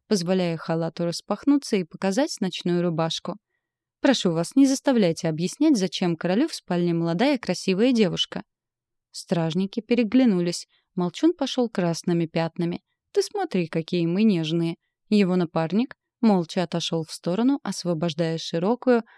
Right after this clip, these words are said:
обитую стальными узорами дверь. Я нацепила выражение, будто каждую ночь по спальням королевским расхаживаю —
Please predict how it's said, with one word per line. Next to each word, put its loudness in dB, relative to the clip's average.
обитую 2
стальными 0
узорами 0
дверь. -4
Я 2
нацепила 2
выражение, 2
будто -4
каждую 0
ночь -2
по -4
спальням -2
королевским -2
расхаживаю — -2